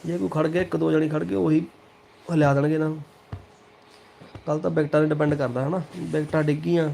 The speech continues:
ਤਾਂ ਹਾਰ ਜਾਣਗੇ, ਜੇ ਵਿਕਟਾਂ ਨਾ ਡਿੱਗੀਆਂ ਫਿਰ ਹਾਰਦੇ ਨਹੀਂ। ਰੌਲਾ ਸਾਰਾ ਵਿਕਟਾਂ ਦਾ, ਵਿਕਟਾਂ ਖੜਨ 'ਤੇ ਡਿਪੈਂਡ ਕਰਦਾ। ਟੀ ਟਵੈਂਟੀ ਸ਼ੁਰੂ ਹੋਣਾ ਸੱਤ ਫਰਵਰੀ ਤੋਂ।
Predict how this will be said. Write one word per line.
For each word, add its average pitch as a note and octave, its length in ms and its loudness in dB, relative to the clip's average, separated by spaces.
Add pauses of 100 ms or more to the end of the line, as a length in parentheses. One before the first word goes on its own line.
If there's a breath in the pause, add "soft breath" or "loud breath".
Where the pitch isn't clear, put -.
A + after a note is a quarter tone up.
(520)
ਤਾਂ D3 100 0
ਹਾਰ C#3 260 0
ਜਾਣਗੇ, D#3 480 0
ਜੇ D3 140 -2
ਵਿਕਟਾਂ D3 320 0
ਨਾ C#3 160 2
ਡਿੱਗੀਆਂ C#3+ 340 0
ਫਿਰ C#3+ 140 -2
ਹਾਰਦੇ C3 380 -2
ਨਹੀਂ। C#3+ 120 -4 (800)
ਰੌਲਾ D3 200 2
ਸਾਰਾ C#3+ 200 2
ਵਿਕਟਾਂ C#3+ 460 -2
ਦਾ, A2+ 100 -4 (2250)
ਵਿਕਟਾਂ D#3+ 460 -8
ਖੜਨ D3 240 -6
'ਤੇ E3+ 100 -4
ਡਿਪੈਂਡ D3+ 320 -2
ਕਰਦਾ। B2 340 -4 (2250)
ਟੀ D#3 140 -2
ਟਵੈਂਟੀ D3+ 420 -4
ਸ਼ੁਰੂ D#3 200 -6
ਹੋਣਾ E3+ 120 -6
ਸੱਤ C#3+ 240 -6
ਫਰਵਰੀ D3 420 -2
ਤੋਂ। D3 180 -4